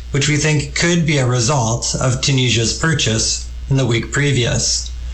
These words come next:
Posted cash bids in Canada are around three dollars and seventy cents a bushel, but the actual price is often higher. After a strong week fourteen performance, durum exports in week fifteen were lower,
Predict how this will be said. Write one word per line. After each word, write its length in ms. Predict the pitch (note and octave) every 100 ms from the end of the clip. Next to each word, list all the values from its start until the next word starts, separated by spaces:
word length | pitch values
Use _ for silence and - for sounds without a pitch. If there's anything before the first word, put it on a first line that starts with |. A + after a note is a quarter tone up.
| - - - -
Posted 420 | D#3 D#3 C3+ E3
cash 360 | D#3 D3 C3 -
bids 280 | C3 B2 C#3
in 140 | C3+
Canada 400 | C#3 C3+ A#2+ G#2+
are 240 | A2+ A#2+ A#2+
around 260 | A#2+ A#2+
three 240 | B2 D3+ D3
dollars 480 | A#2 G#2+ A2 B2
and 120 | B2+ A#2+
seventy 500 | B2 A2+ B2+ B2 - -
cents 400 | - B2+ A2+ G#2+
a 60 | A2+
bushel, 580 | A#2 C#3+ A#2+ G#2+ B2+ - - -
but 120 | - B2
the 80 |
actual 500 | D#3 B2 C#3 D#3+ C#3
price 480 | - G#2 G2 - -
is 240 | C3+ B2 G#2
often 320 | G2+ - G#2+
higher. 540 | G#2 B2+ A#2+ G#2+ C#3+ - - - - - - - -
After 320 | D#3 D#3 E3+
a 60 | E3
strong 440 | - E3 E3 F3
week 220 | D3 D3
fourteen 600 | - D3 D3 C#3 D3 D3+ C#3
performance, 840 | D3 C3+ A2+ G#2 G#2+ C3 C3+ -
durum 500 | A#2+ C#3+ D3+ D#3 D#3+
exports 680 | A#2+ B2 - A#2 A#2 A#2+
in 180 | C#3 B2
week 320 | A#2+ B2 B2+
fifteen 580 | - C#3 C#3 C#3 A#2 G#2+
were 140 | A2+ A#2
lower, 500 | C3+ B2+ G2+ G2